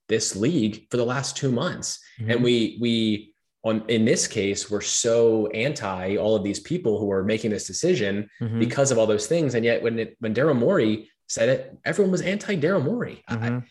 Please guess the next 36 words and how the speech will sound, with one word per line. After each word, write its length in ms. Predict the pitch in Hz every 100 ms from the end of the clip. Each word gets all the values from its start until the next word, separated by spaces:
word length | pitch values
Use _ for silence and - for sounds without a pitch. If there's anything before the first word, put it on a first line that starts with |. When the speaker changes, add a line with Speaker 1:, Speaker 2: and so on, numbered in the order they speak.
| _ _
Speaker 1:
I 120 | -
don't 160 | 156 165
understand 580 | 175 151 - 151 147 107
why 160 | 113
we 140 | 120 117
pick 240 | - 139
and 100 | 120
choose, 680 | 107 143 123 98 92 - - _ _ -
you 60 |
know, 200 | 107 90 -
what 420 | - 113 123 131 123
we 100 | 113
do 300 | 107 120 117
and 100 | 104
don't 240 | 107 110
care 220 | - 113
about 340 | 101 92 90 92
and 140 | 95
what's 180 | 104 -
okay 360 | 104 - 107
and 80 | 98
what's 200 | 95 -
not. 260 | 101 95 -
It 80 | 101
makes 220 | 110 -
no 80 | 98
sense. 300 | 113 107 104
And 80 |
to 40 | 95
hold 200 | 139 123
the, 180 | 110 -
the 180 | 110 104
individuals 600 | 156 135 127 113 107 92
responsible 560 | 90 127 127 104 95 90
is 100 | 90
just, 340 | 101 - -